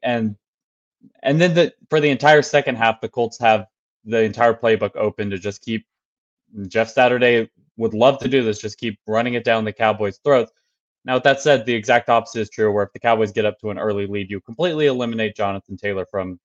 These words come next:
the playbook, and then you've just taken away their only offensive weapon outside of Michael Pittman.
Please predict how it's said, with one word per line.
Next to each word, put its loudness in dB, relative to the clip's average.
the -8
playbook, 0
and -2
then -4
you've -6
just -4
taken -4
away 0
their 2
only 2
offensive -2
weapon -2
outside -2
of -8
Michael -6
Pittman. -8